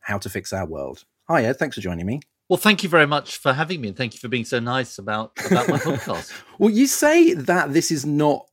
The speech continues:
Speaker 1: the book that you would have written i-, in twenty fifteen. So it, do you credit the, doing the podcast with a sort of, a sort of major change in your, in your thinking?
Speaker 2: Podcasts have transformative effects. We know, we know that from yours. Uh, no, look, I think the truth is that,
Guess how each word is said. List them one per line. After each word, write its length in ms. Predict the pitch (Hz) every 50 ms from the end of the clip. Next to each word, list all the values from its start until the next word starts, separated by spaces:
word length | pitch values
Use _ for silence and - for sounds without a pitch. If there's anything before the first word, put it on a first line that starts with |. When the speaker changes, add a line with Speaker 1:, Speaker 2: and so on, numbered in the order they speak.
| _ _ _
Speaker 1:
the 200 | 147 120 135 123
book 380 | 101 143 139 117 - - - 127
that 240 | 120 120 123 - 139
you 160 | 127 131 131
would 160 | 120 131 117
have 140 | 120 107 113
written 500 | 123 123 117 - - 107 98 98 95 - -
i-, 80 | 113 -
in 160 | - 117 113 110
twenty 260 | - - 120 113 104
fifteen. 680 | - - 107 98 - - - 113 104 92 80 73 -
So 380 | - - - 135 135 139 123 113 - _ _ _ _ _
it, 280 | - 185 190 175 175 -
do 100 | - 185
you 140 | 196 240 247
credit 560 | - - - 208 185 175 165 147 - - -
the, 320 | 190 143 139 143 131 127 120
doing 300 | 113 - 147 139 131 127
the 80 | 120
podcast 520 | 110 - 135 127 113 - 120 98 95 92 -
with 140 | 107 101 107
a 60 | 104
sort 160 | - 123 107
of, 180 | 107 95 92 - _ _ _ _
a 160 | - - - 107
sort 160 | - 131 110
of 180 | 101 92 -
major 300 | - 113 113 113 101 107
change 380 | 98 - - 107 107 104 95 90
in 100 | 95 92
your, 300 | 90 87 82 82 - -
in 80 | 101 92
your 100 | 92 87
thinking? 420 | - 92 90 85 78 - 85 85 - - _ _ _ _ _ _ _ _
Speaker 2:
Podcasts 580 | - 185 180 151 - - 151 131 120 - -
have 180 | - 135 120 -
transformative 760 | - 147 135 123 - - 147 139 131 127 120 - 131 113 110
effects. 480 | 98 - 120 104 95 - _ - -
We 140 | 113 110 107
know, 200 | 110 110 117 120
we 140 | 117 123 127
know 180 | 123 135 135
that 240 | 127 113 120 120 113
from 220 | - - 131 113 117
yours. 320 | 123 123 123 127 117 - - -
Uh, 300 | 175 160 160 170 170 156 - - - _ _ _
no, 180 | 202 233 220 214
look, 260 | 214 214 202 - -
I 60 | 185
think 240 | 175 - 269 233 214
the 80 | 214
truth 400 | 202 - - - 247 220 208 -
is 220 | 208 190 175 143 -
that, 320 | - 160 147 - - -